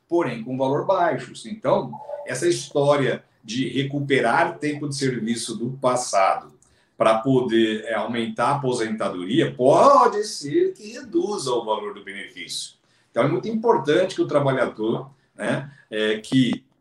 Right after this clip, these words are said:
tem tempo a ser recuperado, é, tem que analisar dois aspectos. Se esse tempo vai antecipar a aposentadoria, ótimo, vai antecipar.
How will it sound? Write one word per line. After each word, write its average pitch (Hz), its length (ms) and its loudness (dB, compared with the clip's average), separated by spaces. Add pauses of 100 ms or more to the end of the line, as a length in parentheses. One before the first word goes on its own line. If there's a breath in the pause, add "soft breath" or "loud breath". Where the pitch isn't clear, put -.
(160)
tem 165 400 0
tempo 143 480 0
a 131 60 2
ser 143 300 2
recuperado, 123 1000 0 (540 soft breath)
é, 107 480 2 (160)
tem 165 260 0
que 208 140 2
analisar 147 600 4
dois 131 380 4
aspectos. - 960 -2 (340)
Se - 300 2
esse - 240 0
tempo 156 300 0
vai 160 180 4
antecipar 165 540 2
a 139 80 4
aposentadoria, 143 880 0 (520)
ótimo, - 460 0 (100)
vai 87 280 -4
antecipar. 104 840 -6